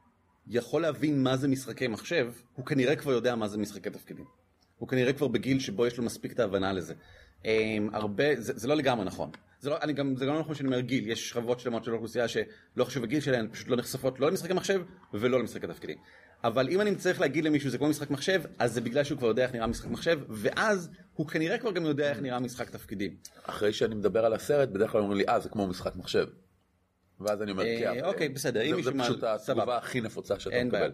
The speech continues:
Speaker 1: אין בעיה, בסדר גמור, כן. <coughs> משחק מחשב, רק שאין מחשב, במקום זה יש אדם.
Speaker 2: שזה
Speaker 1: כל
Speaker 2: הרבה
Speaker 1: הכבוד
Speaker 2: יותר
Speaker 1: לו.
Speaker 2: מסוכן, אגב.
Speaker 1: בסדר.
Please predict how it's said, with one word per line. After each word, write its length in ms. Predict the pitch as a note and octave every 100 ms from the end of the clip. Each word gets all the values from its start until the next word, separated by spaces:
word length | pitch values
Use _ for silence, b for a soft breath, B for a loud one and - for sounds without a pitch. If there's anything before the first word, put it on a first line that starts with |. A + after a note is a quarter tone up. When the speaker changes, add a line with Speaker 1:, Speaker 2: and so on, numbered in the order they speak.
| -
Speaker 1:
אין 140 | G2+
בעיה, 140 | F#2 D#2+
בסדר 220 | A2 G2+
גמור, 220 | E2+ D#2 -
כן. 160 | A2+ E2 -
<coughs> 80 |
משחק 400 | - - - -
מחשב, 260 | - F#3 D#3+
רק 280 | B2+ C3 -
שאין 380 | - A2+ - A#2+
מחשב, 260 | A#2 C#3+ G2+
במקום 200 | G2+ G#2+
זה 80 | G#2+
יש 240 | G2+ - _ _ _ - -
אדם. 360 | F#2+ G2 G2+ F#2+ - - - - _ _ -
Speaker 2:
שזה 140 | B2+ C3+
Speaker 1:
כל 40 |
Speaker 2:
הרבה 40 | G#2
Speaker 1:
הכבוד 80 | A#2
Speaker 2:
יותר 160 | A#2+ A#2+
Speaker 1:
לו. 80 | A2+
Speaker 2:
מסוכן, 460 | G2+ G2 - F#2+
אגב. 220 | E2 C#2 - F#2+
Speaker 1:
בסדר. 360 | G#2+ A2 G2+